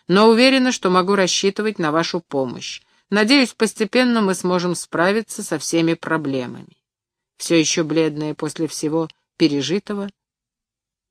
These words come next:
она сидела во главе совета и казалась совсем юной и беззащитной. Ива беспомощно всплеснул руками.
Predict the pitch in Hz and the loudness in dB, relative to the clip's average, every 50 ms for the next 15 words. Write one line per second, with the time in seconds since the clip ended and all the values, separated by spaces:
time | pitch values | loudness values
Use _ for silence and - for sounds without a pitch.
0 | _ - 170 180 202 220 208 - 226 190 190 240 233 226 214 190 185 170 175 175 | _ -2 0 2 2 0 0 -2 -2 0 0 2 2 2 2 0 0 0 0 0
1 | 170 170 185 202 202 190 - _ _ _ _ _ - - - 160 151 170 220 262 | 2 2 2 0 0 -2 -6 _ _ _ _ _ -6 -2 0 2 4 4 2 2
2 | 262 - 226 233 226 - _ _ _ _ _ _ _ - 202 196 - 214 202 196 | 0 -2 -6 -8 -8 -10 _ _ _ _ _ _ _ 0 0 2 2 0 2 2
3 | 262 262 254 240 226 202 - - 180 180 170 - - - 214 220 208 196 - _ | 2 2 2 2 0 -2 -4 -2 -2 -4 -4 -4 -2 -2 0 0 0 -2 -4 _
4 | _ - 143 135 139 185 233 254 240 226 226 226 220 214 - _ _ - 185 185 | _ -12 -10 -6 -4 -2 0 0 0 0 -2 -4 -4 -8 -12 _ _ -2 -2 -2
5 | 165 160 175 175 160 156 160 165 170 - - - - - 123 123 _ _ - - | 0 2 0 0 0 -2 -4 -4 -4 -4 -6 -8 -8 -8 -10 -10 _ _ -20 -20
6 | 156 - _ _ _ _ _ _ _ _ _ _ _ _ _ _ _ - 175 185 | -20 -20 _ _ _ _ _ _ _ _ _ _ _ _ _ _ _ 4 4 6
7 | 175 180 180 165 170 175 170 - - - - 185 196 196 196 190 - - - 196 | 6 6 4 2 2 0 0 -2 -4 -2 0 2 2 2 0 -2 -2 -4 -4 -4
8 | 190 180 - - - - 160 160 156 156 - 160 156 156 156 160 160 170 160 - | -4 -6 -8 -10 -6 -2 0 0 0 0 -2 -4 -4 -2 -2 -2 -2 -2 -4 -4
9 | - 143 127 - 131 131 - - | -6 -6 -6 -6 -8 -12 -16 -20